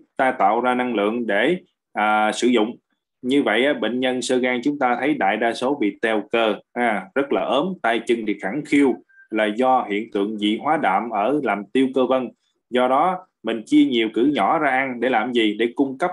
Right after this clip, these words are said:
năng lượng liên tục, để cho cơ thể có năng lượng để hoạt động và nó hạn chế hiện tượng tiêu hủy cơ vân và hạn chế hiện tượng teo cơ ở bệnh nhân xơ gan. Rồi giờ rõ chưa?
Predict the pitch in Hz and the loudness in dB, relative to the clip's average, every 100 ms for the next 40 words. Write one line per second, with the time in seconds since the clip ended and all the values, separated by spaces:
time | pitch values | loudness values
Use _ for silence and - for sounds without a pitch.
0 | 147 135 117 104 110 131 135 113 107 - | -2 -2 0 0 2 0 0 -2 -4 -8
1 | _ - 104 135 143 123 123 117 107 120 | _ -8 -2 0 0 -2 -2 0 -2 0
2 | 147 123 107 101 110 117 107 104 101 120 | -2 -2 -2 -2 0 0 -2 0 -2 -2
3 | - _ _ 110 113 127 104 113 117 147 | -12 _ _ -4 -2 -2 -2 -4 0 2
4 | 165 104 110 104 101 117 110 127 123 117 | 2 -2 -4 -2 -2 -4 0 2 2 0
5 | 98 - 123 117 120 110 _ _ _ 110 | -2 0 0 0 -2 -4 _ _ _ -4
6 | 104 101 110 143 156 110 104 101 110 123 | -2 -2 -2 0 0 0 -2 -2 -2 0
7 | 120 117 120 120 117 113 110 113 110 - | 0 0 0 2 0 -2 -4 -6 -6 -4
8 | 120 117 120 - _ _ _ _ - 110 | -2 0 -2 -6 _ _ _ _ -4 0
9 | 117 101 101 139 139 120 | 0 0 0 2 2 0